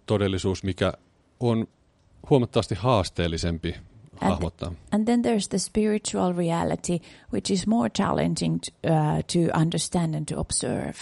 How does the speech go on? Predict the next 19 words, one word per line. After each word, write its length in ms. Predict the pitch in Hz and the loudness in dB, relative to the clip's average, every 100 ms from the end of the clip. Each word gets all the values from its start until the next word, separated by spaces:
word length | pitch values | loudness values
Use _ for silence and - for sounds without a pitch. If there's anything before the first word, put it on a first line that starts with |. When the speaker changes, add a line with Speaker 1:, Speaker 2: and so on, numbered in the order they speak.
| - - - - - - - _ _ _ - - | -14 -16 -20 -20 -20 -20 -20 _ _ _ -16 -6
Speaker 1:
Raamatussa 760 | 117 110 104 98 95 - 76 - _ _ _ _ _ _ _ - - | 2 4 4 2 0 -2 -4 -6 _ _ _ _ _ _ _ -20 -10
siitä 320 | - 101 92 | -2 -2 -2
puhutaan 680 | - - 110 107 - 95 92 | 0 2 4 2 2 0 2
ja, 240 | 92 87 - - | 0 -2 -6 -12
ja 100 | 98 | -8
kerrotaan 520 | - 107 95 98 92 - - - | 0 0 2 0 0 -2 -12 -10
asioita. 640 | 98 - 101 98 95 101 - - | -6 -2 2 2 0 -2 -6 -4
Speaker 2:
The 80 | - | -2
Bible 360 | 185 214 214 196 | 2 2 2 -2
speaks 460 | - - 220 - | -2 -2 -2 -2
about, 380 | 208 196 202 202 - - - | -4 -2 -2 -2 -6 -8 -4
about 240 | 196 190 | -2 -2
it 180 | 170 180 | -4 -4
and 120 | 170 - | -6 -4
tells 240 | 208 - | -6 -4
about 320 | 190 175 175 | -4 -2 0
it. 320 | 180 175 - - _ _ _ _ - - - - - _ _ _ _ | -2 -2 -6 -10 _ _ _ _ -20 -20 -20 -20 -20 _ _ _ _
Speaker 1:
Mutta 280 | 98 98 - | -2 0 0
silti 520 | - 123 113 104 95 | 2 2 2 0 -2